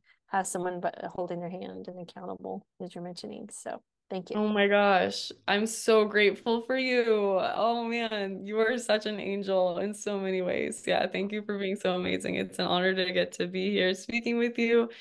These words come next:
Speaker 2: And I hope people really did get, uh, some empowerment out of this and feel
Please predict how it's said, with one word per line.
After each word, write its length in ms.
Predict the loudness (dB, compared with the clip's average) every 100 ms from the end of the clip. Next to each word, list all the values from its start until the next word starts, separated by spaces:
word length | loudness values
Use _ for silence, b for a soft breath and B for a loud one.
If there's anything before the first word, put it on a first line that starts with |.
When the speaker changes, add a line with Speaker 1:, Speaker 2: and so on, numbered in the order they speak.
| B B _
Speaker 2:
And 140 | 2
I 100 | 4
hope 300 | 6 4 2
people 360 | -2 -2 0 0
really 320 | 2 2 0
did 300 | 0 0 0
get, 400 | 0 2 0 -2
uh, 380 | -4 -2 -2 -4 -8 _ _ _ _ _ _ _ _
some 160 | -4 -2
empowerment 600 | 0 0 0 0 0 0
out 160 | 0 -2
of 140 | -2
this 360 | 0 0 0 -4
and 200 | -6 -4
feel 440 | 0 2 2 0